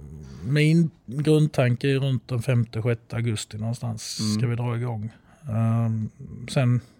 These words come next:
Speaker 1: beroende på
Speaker 2: Ja, så vad som
Speaker 1: vilka
Speaker 2: händer, såklart.
Speaker 1: besked som
Speaker 2: Ja.
Speaker 1: kommer, liksom det, hur den träningen ser ut, om den är mer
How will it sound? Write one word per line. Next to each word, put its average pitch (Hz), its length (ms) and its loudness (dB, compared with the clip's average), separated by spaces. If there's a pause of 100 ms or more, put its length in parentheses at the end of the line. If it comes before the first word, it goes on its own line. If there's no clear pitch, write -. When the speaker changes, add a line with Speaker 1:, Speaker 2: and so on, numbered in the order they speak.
(100)
Speaker 1:
beroende 139 640 0 (100)
på - 80 -8
Speaker 2:
Ja, 107 200 0
så 104 160 -4
vad 98 160 0
som 104 100 -2
Speaker 1:
vilka 104 80 2
Speaker 2:
händer, 95 220 -2
såklart. 135 260 -2
Speaker 1:
besked 123 220 0
som 151 120 2
Speaker 2:
Ja. 135 100 2
Speaker 1:
kommer, 120 300 0
liksom 123 300 -6
det, 127 100 -2 (800)
hur 135 240 4
den 143 200 4
träningen 127 440 2
ser 139 320 -4
ut, - 160 -12
om 120 120 -2
den 123 180 2
är 123 40 0
mer 127 300 -2